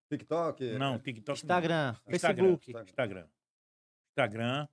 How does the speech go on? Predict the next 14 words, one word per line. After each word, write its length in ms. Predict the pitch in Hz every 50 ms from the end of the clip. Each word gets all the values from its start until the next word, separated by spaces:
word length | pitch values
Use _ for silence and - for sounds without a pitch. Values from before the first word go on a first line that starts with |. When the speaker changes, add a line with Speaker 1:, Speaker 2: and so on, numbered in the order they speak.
| _ _
Speaker 1:
Ah, 180 | 110 110 113 107 98
é. 60 | 95 131
Speaker 2:
eles 180 | 123 123 113
estão 540 | 123 120 120 - 127 127 120 113 107 104 98
Speaker 1:
Todas 140 | 98 117 123
as 40 | 131
Speaker 2:
trabalhando 500 | 127 131 131 131 131 120 110 117 127 131
Speaker 1:
plataformas. 100 | 131 -
Speaker 2:
pra 140 | - 151 135
ver 240 | 95 101 123 127 120
se 340 | - - 143 135 135 131 120
chega 320 | - - 139 135 135 143
junto, 240 | 110 - 90 87 _ _ _ _
né? 180 | 113 127 131